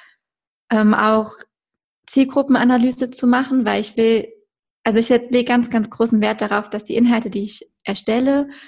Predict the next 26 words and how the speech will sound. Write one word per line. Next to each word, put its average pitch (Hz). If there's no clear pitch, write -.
sei 214
es, 220
sei 208
es 208
die 214
Produkte 226
oder 202
auch 185
die 202
halt 180
ganz 214
vielen 202
kostenlosen 226
Inhalte, 226
die 220
ich 220
anbiete, 220
irgendwie 240
zu 240
meiner 220
Community 262
oder 214
zu -
meiner 202
Zielgruppe -
passen. 233